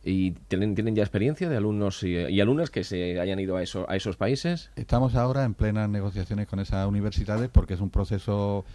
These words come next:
Speaker 2: eh, delicado, cuidadoso, porque obviamente, el, en fin, a, a la postre se está habilitando a los, eh, chicos y chicas para un ejercicio profesional.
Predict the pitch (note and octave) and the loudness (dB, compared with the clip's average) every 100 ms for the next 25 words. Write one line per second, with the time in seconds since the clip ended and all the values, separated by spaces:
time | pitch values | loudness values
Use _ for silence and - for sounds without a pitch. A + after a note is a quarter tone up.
0 | - - D#3 F#2+ F#2 G2+ G2 G#2 A2 A#2 | -20 -16 -6 -6 -2 0 0 0 2 2
1 | C3+ A#2+ F#2+ E2 F#2+ G2+ - G#2+ C3 - | 0 -2 -2 0 0 -2 -2 -4 -2 -6
2 | F#2 F2+ E2 E2 F2 F2 E2+ F2+ F2+ G2+ | -6 -10 -10 -10 -12 -10 -8 -8 -8 -8
3 | G#2 G2 F2 F2+ F2 - E2+ - F#2+ A#1+ | -6 -8 -10 -14 -18 -18 -20 -14 -12 -10
4 | F2 E2+ E2+ F2 E2+ F#2+ - G2+ G#2+ - | -14 -14 -14 -12 -4 -4 0 -2 -2 -6
5 | - - - F#2 F#2 F2+ F#2 F2 - G2+ | -20 -20 -6 -4 -2 -2 -2 -2 0 2
6 | G2+ F#2 F#2+ G2 G2 F#2+ F#2+ F#2 F#2+ F#2+ | 2 2 0 0 0 0 0 2 2 0
7 | F2+ - - F#2 F2+ - G#2+ F2+ G#2+ G#2 | -2 -6 -6 -4 -4 -2 -2 0 0 0
8 | G2+ - G#2 G#2 A#2 A#2+ B2 G#2+ F2 E2+ | -4 -4 -6 -4 -4 0 0 0 -2 -2
9 | F2 F#2+ F#2+ E2 D#2+ E2 F2 D2 F2 A#2 | -2 -2 -4 -6 -8 -8 -8 -8 -8 -8